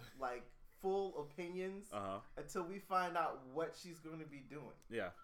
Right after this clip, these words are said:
Speaker 1: Someone needs to, someone should have said, um, giving her an office and, you know, trying to get her a security clearance. What is she gonna be
Speaker 2: <laughs>
Speaker 1: doing
Speaker 2: Yeah.
Speaker 1: to need these things?
Speaker 2: Yeah.
Speaker 1: And, uh, I, and I hope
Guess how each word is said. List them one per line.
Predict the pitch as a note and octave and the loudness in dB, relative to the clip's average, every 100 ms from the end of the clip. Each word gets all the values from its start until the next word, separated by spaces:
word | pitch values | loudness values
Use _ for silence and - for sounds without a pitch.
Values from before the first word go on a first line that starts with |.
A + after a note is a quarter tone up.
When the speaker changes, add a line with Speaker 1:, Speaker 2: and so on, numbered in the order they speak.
| - - - - - | -20 -20 -20 -20 -4
Speaker 1:
Someone | F#3+ G#3 G#3+ G3+ | 2 2 2 2
needs | F#3+ F#3 | 0 0
to, | F3+ D#3 - - | 0 0 -4 -18
someone | - F3+ G3 G3 E3+ | -6 -2 0 -2 -6
should | - D#3 | -6 -2
have | C3 | -2
said, | - C#3 A#2+ - - - - | -2 -2 -2 -6 -16 -20 -4
um, | F3 F#3 F3+ E3 - - - - | 2 4 4 0 -6 -14 -20 -4
giving | F#3+ A3 A3 | -2 -2 0
her | A3 G#3 | 2 2
an | D#3+ A2+ - | 2 0 0
office | F#3+ - G3+ G3 G3 - - | -4 -4 -4 -4 -4 -10 -10
and, | C3+ A#2+ G#2+ A2 F#2 - | -8 -6 -8 -10 -14 -18
you | C3+ | -12
know, | B2 A2+ - | -10 -10 -12
trying | D#3+ | -12
to | E3 | -8
get | D#3+ | -6
her | D#3+ | -6
a | C3+ | -6
security | B2 - D#3+ E3 E3+ | -10 -8 -6 -6 -6
clearance. | F3+ E3 E3 - - | -8 -8 -8 -14 -8
What | C5 B4+ | -6 -4
is | A#4 | -6
she | A4 | -2
gonna | - C4+ | 0 0
be | C#4 E4+ - | -2 -2 4
Speaker 2:
<laughs> | B4+ | 6
Speaker 1:
doing | A4+ E3 D#3 E3 | 6 4 2 4
Speaker 2:
Yeah. | D3 G#2+ - - - - | 4 4 0 -10 -12 -6
Speaker 1:
to | A#3+ | -6
need | G#3+ G4 B4 B4 | -4 -6 -6 -6
these | G#3+ E3 D3+ | -2 -2 -4
things? | D3 B2 A#2 - | -2 -2 -2 2
Speaker 2:
Yeah. | D#3+ G#2 - - - - - - | 2 2 -4 -12 -12 -10 -8 -2
Speaker 1:
And, | D3+ C#3 C3 A#2 | 0 0 -4 0
uh, | C#3 C3+ B2+ - - | 2 4 2 -2 -6
I, | G2 - - - - - - C3+ A#2+ - C#3+ | -8 -8 -14 -16 -14 -14 -10 -8 -8 -6 -4
and | C#3+ | 0
I | D#3 | 2
hope | D3 G#3+ D#3+ - | 4 4 4 2